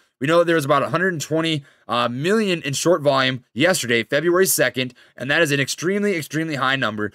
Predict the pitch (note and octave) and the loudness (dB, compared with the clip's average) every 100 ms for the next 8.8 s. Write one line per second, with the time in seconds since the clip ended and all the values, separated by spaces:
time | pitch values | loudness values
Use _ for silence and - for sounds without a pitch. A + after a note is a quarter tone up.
0 | _ _ B2 D#3 D#3 C#3+ C#3 A2+ D3 E3 | _ _ 0 2 2 0 -2 2 2 2
1 | D#3+ C#3+ - F#3+ F#3+ F3 - _ _ C3 | 2 2 2 2 4 2 -4 _ _ 0
2 | D3 C#3 C#3 C#3 A#2 C3+ C3 A#2+ - _ | 2 2 0 -2 0 0 2 0 -4 _
3 | - C#3 B2 G3+ A#3+ D3 C3+ C3 C#3 C#3+ | -4 -2 0 2 4 4 2 2 2 2
4 | C3+ D3+ D3+ C#3 B2 - F3+ A#2+ A2+ B2+ | -2 -4 -4 -6 -4 -2 -4 -4 -6 -8
5 | - C3 D#3 D#3+ C#3+ C3+ A#2+ E3 B2 A#2+ | -4 -4 -2 0 0 0 -2 -2 -2 -4
6 | A2+ D3+ D3 - _ - E3 D#3 C#3+ C3 | 0 2 2 0 _ -6 -2 0 0 -4
7 | - F#3+ F#3 F3 - _ B2 A#2+ A#2 B2 | 0 4 4 2 -4 _ -2 -2 -2 -2
8 | F3 D#3 - - _ D#3+ F3+ B2 | -2 -2 -6 -16 _ 0 2 0